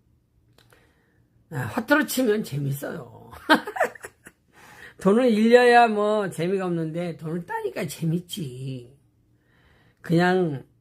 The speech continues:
말 그대로 쏘기는 타짜가 없고 화토를 치면,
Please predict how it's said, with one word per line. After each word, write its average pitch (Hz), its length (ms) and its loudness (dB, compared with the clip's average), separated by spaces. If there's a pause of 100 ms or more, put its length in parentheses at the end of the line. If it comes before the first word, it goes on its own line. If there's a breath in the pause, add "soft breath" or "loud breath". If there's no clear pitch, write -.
(420)
말 185 320 4
그대로 180 320 -2
쏘기는 226 560 -6
타짜가 - 480 -8
없고 170 340 -6
화토를 156 440 -6
치면, 208 600 -8